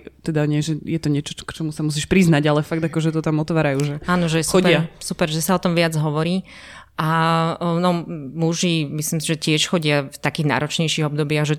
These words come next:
Speaker 2: u každého väčšinou ten stimul je to, že niečo ma trápi, lebo, ale i keď teraz sa čoraz viac stáva aj to, že prichádzajú ľudia, ktorí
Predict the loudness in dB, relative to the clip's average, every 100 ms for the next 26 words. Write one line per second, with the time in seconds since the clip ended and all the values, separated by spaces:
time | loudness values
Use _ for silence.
0 | -4 -8 -2 0 2 0 0 -4 -10 -8
1 | -6 -2 -2 0 0 0 -2 -2 -2 0
2 | -2 -2 -4 -2 -2 -2 -4 0 0 -2
3 | -6 -10 -8 -8 -8 -14 -20 -12 -6 -4
4 | 0 0 2 2 2 0 0 0 0 0
5 | 0 2 0 -2 -4 -4 -4 -4 -2 -2
6 | 0 -2 -2 -4 -4